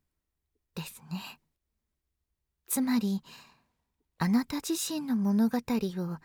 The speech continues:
支配していることになるのです。それでは、意識を自分の呼吸に向けましょう。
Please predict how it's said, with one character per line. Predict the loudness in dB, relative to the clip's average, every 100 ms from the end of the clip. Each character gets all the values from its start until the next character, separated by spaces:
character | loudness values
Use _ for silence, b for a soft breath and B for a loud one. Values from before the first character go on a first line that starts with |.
| b b b b _ _
支 | -6 -6
配 | -4 -8
し | -8 -6
て | -6
い | -4
る | -6
こ | -8 -4
と | 0
に | 2
な | 0 -2
る | -2
の | -4
で | -6 -10
す。 | -14 -20 _ _ _ _ _ _ _ _ _ _ _ _ _ _ _ _ _ _ _ _ _ _ _ _ _
そ | -6 2
れ | 4 4
で | 2
は、 | 0 0 0 -2 B B B B B B B _
意 | -4 -4
識 | -6 -6 -2
を | -2 -4
自 | -6 -4 0
分 | 0 0
の | -4
呼 | -10 -12
吸 | -4 -2 0
に | 2 2
向 | 2
け | 2
ま | 0 -2
し | -2
ょ | -2
う。 | -2